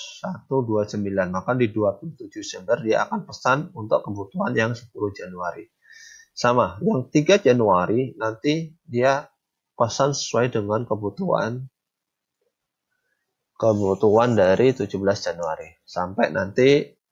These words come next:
di akhir, di empat puluh ribu dua ratus, dia akan juga sama dengan empat ribu dua ratus.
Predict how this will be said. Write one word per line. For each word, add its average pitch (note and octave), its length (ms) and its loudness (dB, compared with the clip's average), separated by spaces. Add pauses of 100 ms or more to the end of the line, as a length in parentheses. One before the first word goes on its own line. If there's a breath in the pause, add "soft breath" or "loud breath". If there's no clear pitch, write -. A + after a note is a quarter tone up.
di A2 160 2
akhir, A#2+ 720 2
di A#2 320 -8
empat - 320 -16
puluh G2+ 160 -4
ribu G2 160 -8
dua G2 160 4
ratus, F#2+ 320 0
dia G#2+ 240 2
akan A#2+ 240 -6
juga - 80 -2
sama A2 400 -6
dengan G2 320 -20
empat - 400 -8
ribu F#2+ 160 -10
dua F2+ 240 -4
ratus. D#2+ 560 -12